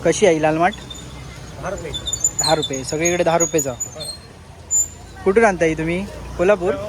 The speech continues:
Speaker 1: बेळगाववरून आणता? अच्छा. कुठलं, कुठचे, कुठचे बाजार करता? हा आणि दोडामार्गचा?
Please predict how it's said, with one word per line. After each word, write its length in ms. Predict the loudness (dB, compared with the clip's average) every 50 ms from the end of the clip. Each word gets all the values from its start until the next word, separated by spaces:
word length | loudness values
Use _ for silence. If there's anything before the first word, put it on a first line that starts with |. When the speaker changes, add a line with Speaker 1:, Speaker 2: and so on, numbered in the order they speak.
| -10 -10 -12 -14 -14 -14 -6 2
Speaker 1:
बेळगाववरून 480 | 4 4 6 8 6 6 6 4 0 -2
आणता? 200 | -4 -4 -4 -6 -8 -8 -12 -16 -16 -16 -16 -16 -16 -16 -16 -16 -16 -14 -14 -14 -14 -12 -12 -10 -10 -10 -12 -14 -14 -16 -16 -16 -16 -14 -14 -14
अच्छा. 280 | -14 -12 -10 -10 -10 -10 -10 -12 -14 -14 -14 -16 -16 -16 -16 -14 -10 -10 -10 -6 -4
कुठलं, 260 | -4 -2 2 2 2
कुठचे, 260 | 2 2 2 2 4 4
कुठचे 200 | 4 4 4 4
बाजार 220 | 4 4 4 2
करता? 280 | 0 0 2 2 4 4
हा 80 | 4
आणि 140 | 4 4 2
दोडामार्गचा? 540 | 2 4 4 4 4 4 2 -2 -6 -10